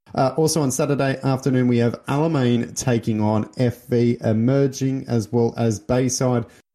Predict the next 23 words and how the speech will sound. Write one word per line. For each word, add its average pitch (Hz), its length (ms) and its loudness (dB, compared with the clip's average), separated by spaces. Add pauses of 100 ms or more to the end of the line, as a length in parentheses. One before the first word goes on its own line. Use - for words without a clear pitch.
United 117 720 0
taking 123 420 -2
on 110 200 -2
Heidelberg 113 960 0 (240)
United, 104 680 0
and 104 320 -6
lastly, 120 520 -2
South 147 460 -4
Melbourne 110 400 0 (260)
taking 110 520 -2
on 104 340 -2 (120)
the 101 200 -2
Triangle. 107 640 -2
So 98 320 0
all 180 260 2
four 165 300 2
games 110 380 0
on 104 260 0
Saturday 101 720 0
afternoon. 104 720 -4
That'll 143 240 0
be 110 160 0
good. 98 340 -2